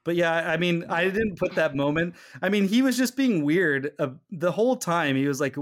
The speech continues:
like a weird, as soon as it became personal between the two of them,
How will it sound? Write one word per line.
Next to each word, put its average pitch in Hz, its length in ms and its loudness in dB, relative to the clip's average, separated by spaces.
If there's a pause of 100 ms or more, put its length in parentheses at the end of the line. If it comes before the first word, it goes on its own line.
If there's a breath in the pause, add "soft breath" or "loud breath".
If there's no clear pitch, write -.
(160)
like 139 160 -4
a 135 60 -4
weird, 135 580 -4 (600 soft breath)
as 143 140 -8
soon 170 160 -2
as 170 140 -2
it 147 80 -4
became 147 400 -2
personal 151 480 -4
between 156 300 -4
the 160 100 -2
two 175 200 -2
of 175 60 -2
them, 190 300 -4